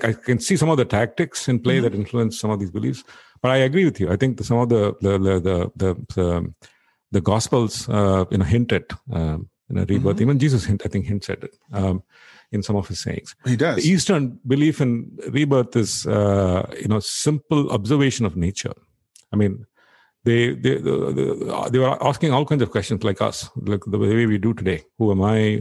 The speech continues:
Speaker 1: What is God? How, uh, what is creation? And they looked around the world and it contains so many beautiful things. And the, the, the question was like, how did these things come about? And so the, the, the, the, the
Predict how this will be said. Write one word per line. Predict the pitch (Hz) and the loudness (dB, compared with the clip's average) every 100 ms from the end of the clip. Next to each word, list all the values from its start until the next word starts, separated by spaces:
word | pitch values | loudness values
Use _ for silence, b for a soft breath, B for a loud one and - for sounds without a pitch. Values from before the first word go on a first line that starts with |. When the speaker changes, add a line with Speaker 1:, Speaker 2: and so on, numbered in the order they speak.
| - | -4
Speaker 1:
What | 92 | -4
is | 92 | -2
God? | 82 104 104 104 _ b b b | 0 0 0 -4 _ b b b
How, | - - | -6 -6
uh, | - - | -4 -2
what | 104 143 | 2 2
is | 156 | 0
creation? | - 107 135 127 - - _ _ - | 0 0 0 -2 -8 -16 _ _ -4
And | 110 107 | 0 2
they | 117 | 2
looked | 113 139 | 2 2
around | 147 156 143 | 2 2 2
the | 123 | 0
world | 113 147 | 2 2
and | 117 104 | 0 -2
it | - - | -6 -6
contains | 117 113 143 127 104 | -4 0 -2 -2 -4
so | 135 | -2
many | 143 | 0
beautiful | 113 131 123 101 | 2 0 0 -4
things. | - 101 - | -2 -4 0
And | 107 101 | -2 0
the, | 104 104 | 0 0
the, | 101 104 | -2 -2
the | 92 | -4
question | - 113 156 | -2 -2 2
was | 117 | 2
like, | 104 98 - | 2 -2 -2
how | - 143 | 0 2
did | 170 | 2
these | 131 107 | 0 0
things | 127 104 | -2 -2
come | - 92 | 0 -2
about? | 85 - - _ _ b b b b b | -2 -8 -10 _ _ b b b b b
And | 113 113 107 104 - | 0 2 2 -2 -6
so | - 135 127 - | 0 2 2 0
the, | 120 113 110 110 - - | 0 2 4 0 -4 -4
the, | 117 107 104 101 - | 0 2 2 -2 -2
the, | 104 101 - | -2 -2 -6
the, | - 104 _ | -6 -6 _
the | - 101 98 | -2 0 0